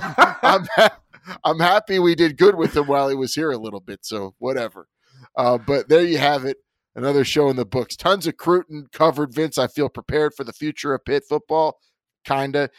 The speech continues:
even though it all could <laughs> change in an instant. And we'll be back, I guess, uh, next week. Uh, we'll be for big Christmas celebration next week.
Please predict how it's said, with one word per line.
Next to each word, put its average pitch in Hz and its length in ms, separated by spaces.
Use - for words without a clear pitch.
even 127 220
though 131 140
it 135 60
all 131 120
could - 180
<laughs> - 0
change 151 400
in 170 80
an 156 120
instant. 156 640
And 139 340
we'll 147 160
be 147 200
back, 139 300
I 131 100
guess, 165 320
uh, 170 200
next 165 320
week. 214 260
Uh, 170 220
we'll 151 140
be 156 240
for 151 220
big 165 340
Christmas 226 500
celebration 208 920
next 202 300
week. 202 400